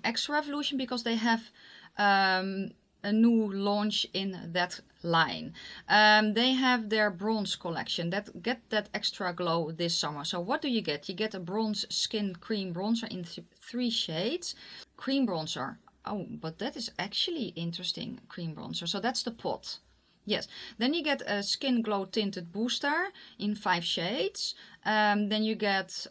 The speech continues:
a hydrating lip balm in three shades, an eyeshadow palette, three palettes,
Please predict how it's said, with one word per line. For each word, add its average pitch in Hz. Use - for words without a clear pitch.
a 180
hydrating 190
lip 220
balm 170
in 160
three 233
shades, 294
an 185
eyeshadow 277
palette, 254
three 254
palettes, 220